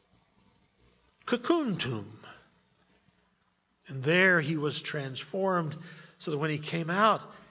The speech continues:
he was kind of wet and wrinkled, kind of the way you came out of your baptism. Kind of wet and wrinkled,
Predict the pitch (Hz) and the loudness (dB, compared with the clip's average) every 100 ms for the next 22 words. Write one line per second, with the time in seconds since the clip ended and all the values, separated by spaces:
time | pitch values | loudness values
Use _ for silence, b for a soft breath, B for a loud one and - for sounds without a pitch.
0 | B 214 175 208 160 120 - 151 156 214 | B -2 2 4 4 2 -4 -2 2 2
1 | 156 143 156 240 - 196 240 - - - | 2 2 2 2 2 0 -2 -10 -20 -20
2 | _ _ _ _ _ _ _ _ _ _ | _ _ _ _ _ _ _ _ _ _
3 | _ _ _ - 170 156 151 147 147 180 | _ _ _ -2 2 4 4 4 2 0
4 | 180 156 147 127 151 139 147 180 - 117 | 0 2 2 2 -2 -2 -2 -2 -4 -8
5 | 110 160 233 233 180 - - _ _ _ | -6 -6 -6 -10 -16 -20 -20 _ _ _
6 | _ _ _ _ _ _ _ _ _ _ | _ _ _ _ _ _ _ _ _ _
7 | _ _ _ _ _ 190 214 175 180 233 | _ _ _ _ _ 2 2 4 4 4
8 | 240 - 190 185 233 262 262 269 220 | 2 -2 0 4 4 4 4 4 2